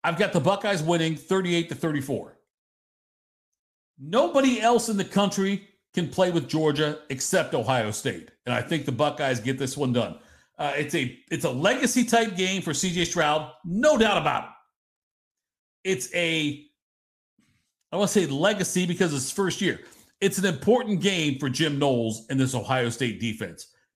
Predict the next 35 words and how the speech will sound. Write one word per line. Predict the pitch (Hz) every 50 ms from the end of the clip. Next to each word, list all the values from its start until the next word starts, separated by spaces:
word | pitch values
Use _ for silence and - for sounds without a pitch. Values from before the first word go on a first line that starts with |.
| _ _ _ -
He | 180 175
has, | 165 165 165 160 156 147 131 131 - - _ _ _ _ _ _ _ _ _ _ _ _ -
when | 135 156
he | 208 220
came | 220 - 247 247 247 247 254
in | 262 226
from | - 214
Oklahoma | 220 240 226 226 240 226 226
State, | 226 - 220 196 196 190 156
he's | 165 151 151
got, | 170 170 - _ _ _ -
got | 165 160
this | - 156 131 -
defensive | - 127 180 214 214 220 226 220 214 220 220 214 220
scheme | - - - - _ - - 233 220 214 214 185 160
he | 131 175 180 175
wants | 165 - -
to | 165
have. | 147 127 156 147 127 - - - - _ _ _ _ _ _ _ _ _ _ _ _ _ _ _ _ _ _ _ _ -
But | 165 170
he | 165
had | 170 190 190 185
to | 180 190 190
kind | - - 208 202 175
of | - - -
ad-, | - -
he, | 175 226 226 226 - - - _ _ _ _ _ _ _ -
Ohio | 175 156 170 202 247 254 247
State | - 226 220 220 - -
players | 233 208 185 170 131
had | - 185 180 170
to | 165 160 160
adjust | 135 120 165 180 165 - - -
to | 127 95
it. | -